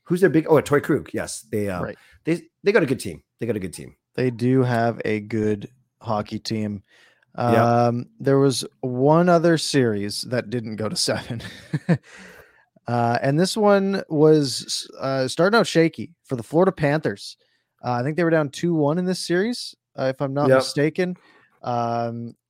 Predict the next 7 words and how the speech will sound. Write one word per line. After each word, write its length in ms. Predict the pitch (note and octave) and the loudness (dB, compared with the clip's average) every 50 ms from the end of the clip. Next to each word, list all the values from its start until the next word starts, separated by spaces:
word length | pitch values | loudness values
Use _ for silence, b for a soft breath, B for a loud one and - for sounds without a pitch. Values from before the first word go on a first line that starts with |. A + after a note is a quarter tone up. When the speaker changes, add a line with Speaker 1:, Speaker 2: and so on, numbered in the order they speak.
| _ - | _ -8
Speaker 2:
came 260 | - D3+ D3 D3 D3 | -6 -4 -4 -2 -2
back, 320 | C3+ C#3 C#3+ C#3+ D3 C#3+ - | 0 0 2 0 0 -2 -6
won 420 | C#3 B2+ B2 C3 C#3 C#3+ D3+ D3+ | -12 -6 -2 -2 0 0 -2 0
game 280 | C3 C#3+ C#3 C#3 C3 A#2+ | 0 2 2 2 0 -4
four 640 | - - - - C#3 C3 C3 C3+ C#3 C#3+ C#3+ C#3 - _ | -8 -12 -8 -2 0 2 4 4 4 4 4 0 -2 _
in 180 | - A#2+ A2+ A2 - - | -10 -10 -10 -10 -8 -2
overtime, 880 | B2 C3+ D3 C#3+ C#3+ D3+ C#3+ - - C#3+ C#3 C#3 C#3 C#3 C#3 C#3+ C#3+ | 0 2 2 2 2 0 -2 0 0 0 2 2 2 2 0 -2 -6